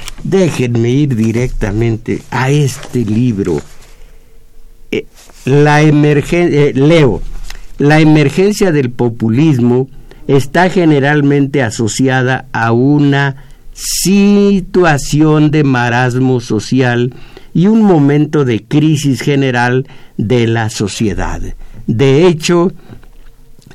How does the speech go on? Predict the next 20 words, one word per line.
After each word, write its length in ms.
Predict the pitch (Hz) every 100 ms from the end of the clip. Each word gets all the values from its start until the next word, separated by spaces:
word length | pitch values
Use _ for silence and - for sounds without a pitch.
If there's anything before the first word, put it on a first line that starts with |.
| -
las 400 | 147 151 139 - -
salidas 720 | 127 131 165 202 180 147 120
de 100 | 151
una 300 | 175 156 -
crisis 640 | 123 139 139 - 143 135 - -
dependen 840 | - 110 123 - 147 156 156 160 135
en 140 | 117
gran 280 | 123 135 139
parte 540 | 135 131 135 127 143
de 140 | 131 107
la 180 | 104 92
cultura 720 | - 104 98 - 135 143 127
de 220 | 95 90
crisis 600 | - 147 170 143 151 147 123
de 80 |
un 220 | 131 123 117
pueblo 420 | 131 143 139 139
y 80 | 117
de 140 | 110
un, 180 | 127